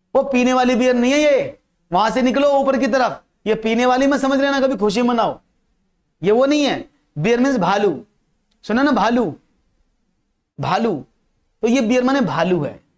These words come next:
जबकि भालू की प्रजाति अलग है, जबकि जितनी भी है ये सब लॉयन फैमिली से बिलोंग करता है। लॉयन मीन्स शेर, चीता,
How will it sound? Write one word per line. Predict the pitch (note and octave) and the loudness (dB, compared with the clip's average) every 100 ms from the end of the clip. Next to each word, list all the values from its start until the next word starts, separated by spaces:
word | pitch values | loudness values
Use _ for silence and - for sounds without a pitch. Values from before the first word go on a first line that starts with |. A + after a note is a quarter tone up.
| _ - | _ -4
जबकि | G#3+ G#3 C#4 | -2 0 0
भालू | G#3 F3 G#3+ A3+ | 0 0 0 0
की | A3 | 0
प्रजाति | G#3+ G3 G3+ A3 | 0 0 -2 -2
अलग | D#3+ D3+ B2 | -4 -4 -6
है, | - - _ _ _ _ _ | -12 -20 _ _ _ _ _
जबकि | E3 G#3+ C4 | -4 0 0
जितनी | A3 A3 B3+ | 0 0 2
भी | C#4+ D4 | 2 2
है | B3+ E3+ F#3 | 2 0 -2
ये | A3 | -2
सब | C4 | 0
लॉयन | A#3 A3 A#3 | 0 0 -2
फैमिली | A3 G#3+ G3+ G3+ | -2 -4 -2 -2
से | G3 G3+ | -2 -4
बिलोंग | E3+ E3 D#3 | -2 -4 -4
करता | D3+ C#3 D3 | -8 -8 -8
है। | C3 _ _ _ _ _ - | -10 _ _ _ _ _ -4
लॉयन | E3 F#3+ A3+ A#3+ | 0 0 2 2
मीन्स | B3 | 0
शेर, | - G#3+ A#3 | -2 0 0
चीता, | A#3 G#3 G#3 A3 G3+ - | 0 -6 -2 0 0 -4